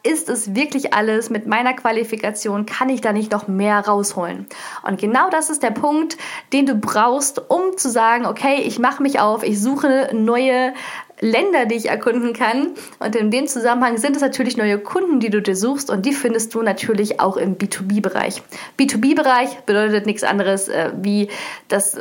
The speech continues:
du im Firmenkundenbereich ja quasi tätig bist. Also es gibt B two C, das sind eben die Firmenkunden, und B two B, das sind die Businesskunden.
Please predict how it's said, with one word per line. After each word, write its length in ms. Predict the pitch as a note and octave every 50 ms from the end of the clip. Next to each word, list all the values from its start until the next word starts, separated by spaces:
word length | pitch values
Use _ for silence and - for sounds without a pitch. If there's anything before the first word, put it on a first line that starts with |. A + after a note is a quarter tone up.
| - - -
du 220 | G3 G#3 G#3+ F#3
im 220 | - - - G#3+
Firmenkundenbereich 1300 | G3+ - - - B3+ C4+ D4 C#4 C#4 C#4 C4 B3 A#3 B3+ A3+ - G#3+ G#3 - A#3 G#3 G3 G#3+ G#3+ - - - -
ja 220 | - - F#3+ F3+
quasi 340 | F#3+ - - G3 F#3 - F3+
tätig 400 | F3+ - C4+ C4+ C4+ B3 G#3+ -
bist. 240 | - G3 G3 G3 -
Also 200 | - F#3+ F3+ G3
es 160 | G3+ G3+ -
gibt 180 | - - - -
B 120 | B3+ B3
two 140 | - - A3+
C, 300 | G#3+ - - - G#3+ A3
das 200 | G#3+ G3 G3+ G3
sind 120 | G3+ G3+
eben 220 | G#3+ - F3+ F#3 F#3
die 80 | -
Firmenkunden, 560 | - - - G#3 G#3 G3+ G#3 - G3 G3 F#3+ F3
und 240 | E3 F#3+ G3 -
B 100 | - C4
two 160 | C4+ C4+ B3+ G#3
B, 240 | G3 G3+ G#3 G3
das 180 | F#3+ D#3+ F#3 -
sind 160 | - G3 F#3+
die 200 | G3 F#3 F3 -
Businesskunden. 840 | - - C#4 D4+ - C4 A3 G#3 - - F#3+ F3 F3+ F#3+ G3 A#3